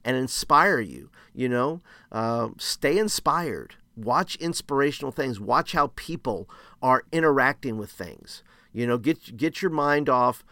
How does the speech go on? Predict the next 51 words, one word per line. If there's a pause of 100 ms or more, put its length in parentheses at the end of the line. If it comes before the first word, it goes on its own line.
(140)
your
own
worries (100)
and
start
thinking,
uh,
looking
at
other
people
and
saying, (260)
"Hey,
you
know
what?
There's
something
inspiring." (260)
I
saw
a
guy
today
in
San
Francisco.
I
watched
a
little
YouTube
video.
It
was
just
about
a
minute
and (100)
forty-two
seconds (320)
of
a
guy
up
on
a
rooftop
in,